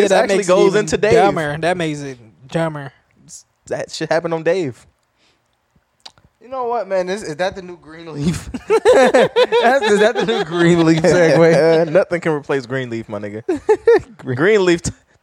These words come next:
Speaker 1: Greenleaf touched everything in your life, nigga.
Speaker 3: <laughs>
Speaker 1: It touched on every aspect. But, um, I don't know, bruh. Uh, I really feel like, you know, he meant to send that shit to somebody and, uh,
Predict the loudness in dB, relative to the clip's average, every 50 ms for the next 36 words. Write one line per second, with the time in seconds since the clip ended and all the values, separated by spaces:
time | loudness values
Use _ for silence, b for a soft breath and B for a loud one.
0 | _ -8 -4 -2 -2 -2 -2 -4 -6 -4 0 0 0 0 -2 -6 _ -2 0 0
1 | 0 -2 -8 -14 -10 -8 -6 -6 -6 -8 -10 -12 -12 -10 -8 -6 -6 -4 -4 -4
2 | -6 -6 -8 -10 -12 -12 -10 -6 -4 -4 -4 -4 -8 -16 -20 -4 0 2 2 2
3 | 2 2 2 2 2 2 0 0 0 -2 -2 0 2 2 2 2 0 0 0 0
4 | 0 -2 -4 -4 -6 -6 -6 -8 _ _ -20 b b b b b b b b -2
5 | 0 2 2 4 2 2 2 0 0 -4 -6 -12 -20 _ -20 -20 _ _ _ -8
6 | -4 -2 -2 -2 -2 -2 -4 -4 -4 -4 -4 -2 -2 -4 -4 -8 -10 _ -4 -2
7 | 0 0 2 0 0 0 0 2 2 2 0 0 -2 -4 -4 -2 0 0 0 0
8 | -2 -4 -8 _ -12 -6 -4 -2 -2 -2 -4 -6 -6 -8 -8 -10 -10 -8 -6 -6
9 | -4 -4 -4 -6 -6 -6 -8 -10 -10 -10 -10 -6 -4 -2 -2 -2 -2 -4 -6 -8
10 | -10 -8 -8 -6 -6 -4 -4 -4 -4 -4 -6 -6 -8